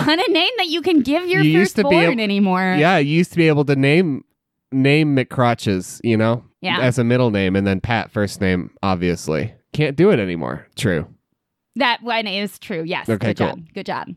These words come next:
Speaker 1: Okay, here's your second one. Similarly.
Speaker 2: Uh-huh.
Speaker 1: Um, McDonald's in two thousand seven sued Croatian coffee chain McSips. And the high, uh, Croatian court ruled that McDonald's doesn't own the word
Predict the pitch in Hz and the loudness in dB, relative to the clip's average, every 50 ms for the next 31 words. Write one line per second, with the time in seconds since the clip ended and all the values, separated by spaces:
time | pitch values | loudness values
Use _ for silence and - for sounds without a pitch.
0 | _ _ - - - 254 233 269 277 285 277 311 302 - 330 320 320 269 208 180 | _ _ -20 -10 -6 -4 -2 -2 -2 -2 -2 -4 -2 -2 -4 -4 -4 -8 -8 -10
1 | 170 - - - - - - 294 262 247 226 196 180 170 160 151 151 - _ - | -12 -12 -14 -16 -8 -4 -4 -2 -2 -2 -2 -2 -4 -4 -6 -8 -10 -10 _ -4
2 | 120 117 104 90 - - _ _ _ _ _ _ _ _ _ _ _ _ _ - | -2 -2 -2 -4 -8 -12 _ _ _ _ _ _ _ _ _ _ _ _ _ -6
3 | 214 233 240 240 240 240 240 233 - _ - 233 254 277 247 254 302 294 311 339 | -4 -2 0 0 0 -2 -2 -6 -8 _ -2 -2 -2 0 0 0 0 0 2 2
4 | 359 349 370 392 381 - - 269 269 285 - 339 311 311 262 262 262 262 262 - | 2 2 2 0 -2 -4 -4 -4 -4 -2 -2 0 0 0 2 2 2 2 2 0
5 | 349 320 277 254 262 254 262 - - - - 330 294 277 254 - - - 247 240 | 0 -2 -2 -2 -2 -4 -4 -6 -8 -6 -4 -2 -2 -2 -2 -4 -6 -4 -2 -2
6 | 254 294 - 285 254 240 - 294 359 415 - 302 214 - 247 220 202 190 185 185 | -2 -2 -4 -6 -6 -4 -2 0 0 0 0 -4 -4 -2 -2 -2 0 0 0 0
7 | 190 - - - - 392 392 - - - - - - - _ _ _ _ _ _ | -2 -4 -6 -4 -2 -2 -2 -4 -6 -12 -18 -20 -20 -20 _ _ _ _ _ _
8 | _ _ _ _ _ _ _ _ - - 202 190 185 180 180 180 175 180 180 180 | _ _ _ _ _ _ _ _ -8 -4 -2 -2 0 0 0 0 0 -2 -2 -4
9 | - - 185 202 196 185 190 185 240 311 311 311 285 - _ _ - 220 226 220 | -4 -4 -2 -2 0 0 0 0 0 -2 -2 -2 -4 -8 _ _ -4 -2 -2 0
10 | 214 214 214 - - _ - - - 285 269 254 247 - - 247 - - 480 403 | 0 0 -2 -4 -6 _ -18 -10 -6 -4 -2 -2 -2 -4 -6 -4 -2 0 2 2
11 | 359 349 - - _ _ _ _ _ - 233 277 294 294 247 320 311 330 294 370 | 0 -2 -6 -10 _ _ _ _ _ -6 -2 -2 0 0 0 -2 -2 -2 0 0
12 | 359 349 339 330 285 - 262 208 196 247 269 269 320 285 262 254 254 247 233 214 | 0 0 -2 -4 -6 -8 -10 -6 -2 -2 0 0 0 0 0 0 0 0 0 0
13 | 202 202 202 196 180 | 0 0 -2 -4 -6